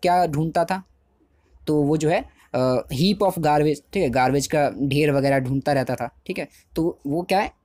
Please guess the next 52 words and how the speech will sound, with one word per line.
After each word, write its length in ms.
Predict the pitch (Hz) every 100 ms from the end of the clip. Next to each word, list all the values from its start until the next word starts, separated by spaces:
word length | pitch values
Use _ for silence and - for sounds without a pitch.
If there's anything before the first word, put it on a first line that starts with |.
| -
ए-, 100 | 151
एक 140 | 170 151
तरह 120 | 170
से 60 | 190
हम 140 | 175
लिख 140 | 151
सकते 220 | - 147 180
हैं 60 |
कि 60 | 226
वो 120 | 233
सर्च 320 | - 190 185
कर 140 | - 131
रहा 180 | 117
था, 180 | 104 107 -
ठीक 120 | -
है, 80 | 135 - _
गार्बेज 420 | 117 131 139 175 185
सर्च 320 | - 175 -
कर 140 | 135
रहा 140 | 117 104
था, 120 | 98
तो 160 | -
looking 380 | 135 143 190 175
for 120 | 170
भी 120 | 160 165
यूज़ 180 | 151
कर 100 | -
सकते 280 | 123 107 -
हैं, 80 | 107
ठीक 120 | - 226
है। 120 | 151 _ - - - _
तो 80 | 147
आगे 240 | 139 170
बढ़ते 260 | 185 - 180
हैं, 80 | 180
नेक्स्ट 280 | 156 -
क्वेश्चन 300 | - 190 190
है, 180 | 170 202 - _ - _
"Garbage 640 | 127 135 147 170 185 208
to 120 | - 190
them 320 | 147 143 175 -
is 120 | 170 151 139
gold," 200 | 120 104 - _ _
ठीक 120 | -
है, 80 | - - _ 131
"The 100 | 135
author 480 | 143 147 202 202 -
said 260 | 156 160 147
this 160 | 165 139
because," 380 | 139 131 107 - _ _ _ -
अ, 80 | 143
मतलब 400 | 156 190 202